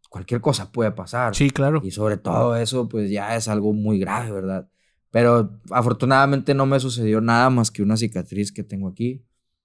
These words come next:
Speaker 1: la cual la llevo y, y, y me recuerda a esa vida, o sea,
Speaker 2: Sí,
Speaker 1: cuando
Speaker 2: la
Speaker 1: la veo, la
Speaker 2: anécdota.
Speaker 1: tengo en la mano, entonces la, siempre la veo y,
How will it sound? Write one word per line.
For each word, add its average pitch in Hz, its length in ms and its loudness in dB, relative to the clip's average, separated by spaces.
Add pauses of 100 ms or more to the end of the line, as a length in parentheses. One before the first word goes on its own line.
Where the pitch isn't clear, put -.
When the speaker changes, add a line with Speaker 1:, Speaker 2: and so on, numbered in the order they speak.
(140)
Speaker 1:
la 98 260 -4
cual 98 520 0
la 101 160 0
llevo 101 360 6
y, 101 260 4 (580)
y, 95 360 -4
y 92 40 -4
me 98 140 0
recuerda 123 420 4
a 147 80 4
esa 131 180 0
vida, 143 260 6
o 135 80 4
sea, 117 120 -2
Speaker 2:
Sí, 110 60 -4
Speaker 1:
cuando 117 240 8
Speaker 2:
la 110 60 6
Speaker 1:
la 113 60 8
veo, 117 100 8
la 131 40 8
Speaker 2:
anécdota. 151 200 6
Speaker 1:
tengo 147 140 6
en 165 60 6
la 147 100 4
mano, 123 300 -6
entonces 107 500 -10 (360)
la, 107 220 0
siempre 120 300 2
la 117 120 8
veo 110 320 8
y, 98 160 2